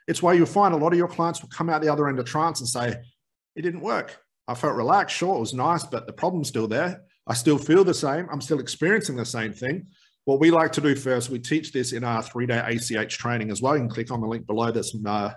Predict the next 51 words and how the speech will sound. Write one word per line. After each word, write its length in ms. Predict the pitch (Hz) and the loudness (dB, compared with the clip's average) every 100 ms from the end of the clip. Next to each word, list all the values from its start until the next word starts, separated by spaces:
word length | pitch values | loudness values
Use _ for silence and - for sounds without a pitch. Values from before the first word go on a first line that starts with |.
| - | -6
there's 160 | 98 | -6
some 100 | 113 | -4
information 480 | 107 104 101 104 - | -8 -6 -4 -4 -4
about 160 | 92 87 | -6 -2
that. 120 | 127 | -2
We 80 | 120 | -2
have 140 | 104 | -4
one 180 | 104 107 | -4 -6
coming 260 | 104 110 104 | -6 -10 -8
up 80 | - | -6
very 180 | 98 | -6
soon. 380 | - 196 226 208 - _ _ _ _ _ - | 0 2 2 0 -10 _ _ _ _ _ -6
To 80 | |
get 220 | 123 180 185 | 0 2 4
rid 80 | |
of 80 | 175 | 4
all 100 | 185 | 4
that 160 | 175 165 | 4 2
confusion, 540 | 160 - 156 151 147 | -2 2 4 4 2
to 80 | 123 | -2
get 160 | 151 160 | -2 0
rid 100 | 165 | -2
of 60 | |
the 60 | 147 | -4
conclusions, 680 | - 160 - 151 139 139 110 | -8 -6 4 6 6 4 0
we 160 | 135 | 0
like 200 | 143 120 | 2 0
to 100 | - | -2
do 140 | 131 120 | -2 -2
the 60 | |
therapy 460 | 117 131 120 117 107 | -2 0 0 0 -6
first. 480 | - 120 98 - _ _ _ - | -6 -4 -4 -10 _ _ _ -2
Then 220 | 139 214 | 2 4
the 100 | 233 | 4
hypnosis, 720 | 185 190 147 196 226 135 - | 2 0 2 2 2 -2 -6
which 160 | 135 135 | -8 -6
is 140 | 151 | -8
crazy 380 | - 170 190 180 | 0 4 4 2
to 60 | 156 | 0
say, 220 | 190 139 | 2 4
then 180 | 151 214 | 2 0
the 60 | |
hypnosis 560 | 214 226 170 185 180 156 | 0 -2 -2 -2 -4 -6
and 80 | 156 | -6
the 60 | |
trance 400 | - 151 151 147 | -2 0 0 -2
doesn't 520 | - 117 143 165 139 | -8 0 2 2 -2
matter. 220 | 117 151 113 | -2 -2 -2
That 160 | 143 | -4
becomes 320 | 170 - 151 | -4 -4 -4
the 160 | 123 | -4